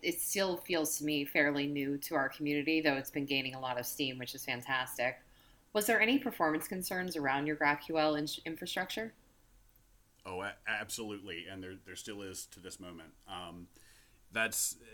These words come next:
Speaker 2: that's absolutely something that, that needs to be taken into account. Um, you know, we got kinda spoiled on rest, uh, over the last decade or so. Um,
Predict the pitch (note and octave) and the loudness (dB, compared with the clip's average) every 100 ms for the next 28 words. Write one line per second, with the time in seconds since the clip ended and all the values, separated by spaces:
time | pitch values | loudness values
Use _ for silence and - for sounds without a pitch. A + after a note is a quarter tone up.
0 | A2+ A2 A#2 B2 A#2 A#2 G2+ G2 G#2 F#2 | -12 -6 -4 -4 -6 -8 -10 -8 -8 -6
1 | F#2+ F#2 F#2 F2+ E2+ - - - - G2+ | -8 -6 -6 -6 -6 -12 -20 -20 -16 -12
2 | G2 F#2 F#2+ G2 F#2 F2+ E2+ E2+ E2 - | -10 -10 -10 -8 -8 -10 -12 -12 -12 -8
3 | G2 F#2+ - - F2+ G2 F#2 F2 E2+ - | -8 -8 -12 -16 -10 -8 -6 -8 -10 -14
4 | _ _ _ - A#2+ G2+ A#2 A#2 C3 A2 | _ _ _ -10 -8 -4 -2 -2 -2 -4
5 | - A#2+ C3 F#2+ F2 E2+ F2 E2+ - - | -2 -2 -2 -4 -6 -6 -6 -6 -8 -12
6 | _ - F2+ F2 F2 F#2 F2+ F2 - F2+ | _ -14 -10 -8 -8 -8 -6 -6 -8 -8
7 | F#2 F2+ F2 F2+ E2+ E2 _ - _ _ | -8 -8 -6 -6 -6 -8 _ -20 _ _
8 | _ - E2+ D#2+ D#2 D#2+ | _ -12 -10 -10 -10 -12